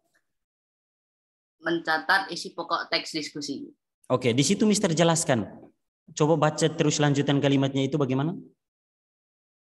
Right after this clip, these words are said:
Speaker 1: Setelah memahami isi teks yang sudah dibaca, tentukan dan setelah minimal satu kalimat inti atau pokok dalam satu paragraf.
Speaker 2: Oke, baik. Jadi minimal dalam satu paragraf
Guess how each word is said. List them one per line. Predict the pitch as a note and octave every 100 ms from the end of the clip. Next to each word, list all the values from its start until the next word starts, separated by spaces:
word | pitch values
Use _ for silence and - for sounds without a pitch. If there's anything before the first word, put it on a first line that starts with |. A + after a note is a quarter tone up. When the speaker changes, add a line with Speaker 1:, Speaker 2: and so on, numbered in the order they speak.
| _
Speaker 1:
Setelah | C#3+ - E3+ F3
memahami | E3+ E3 E3 E3 E3
isi | D#3 - D#3+
teks | - F3+ F3+ -
yang | D#3+ D#3 C#3+
sudah | D3+ D#3
dibaca, | D3 D3 C3 - E3 F#3 - _ _ -
tentukan | C#3+ D3 C#3+ E3+ D#3+
dan | E3+
setelah | E3 D3+ D3 D3 D#3 D#3+
minimal | D3+ D3 D#3 D#3+
satu | C#3 D#3
kalimat | D#3 D3 C#3+ C3 - _ -
inti | C#3 C3+ C#3+ D#3+ D3+
atau | - C#3+
pokok | C#3+ C#3+ - -
dalam | C3 C#3+
satu | - -
paragraf. | C#3 B2 B2+ G#2+ -
Speaker 2:
Oke, | A#2 A2+ A#2 G#2+ F2+ E2 - _
baik. | G#2+ G#2+ G#2+
Jadi | B2 C3+ E3+
minimal | F3 F3 F#3+
dalam | E3+ D#3+ D#3
satu | D#3+ D3+
paragraf | D3+ D3 D#3+